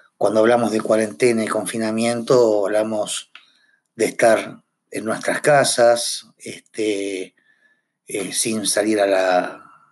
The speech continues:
a la calle, por lo menos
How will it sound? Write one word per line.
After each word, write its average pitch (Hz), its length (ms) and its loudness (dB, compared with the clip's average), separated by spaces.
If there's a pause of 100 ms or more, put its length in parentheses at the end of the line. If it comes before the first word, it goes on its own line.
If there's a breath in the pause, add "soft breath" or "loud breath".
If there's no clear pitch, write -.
(800 soft breath)
a 95 100 -8
la 98 140 -2
calle, 113 640 2 (540)
por 110 160 0
lo 107 60 -2
menos 110 600 -6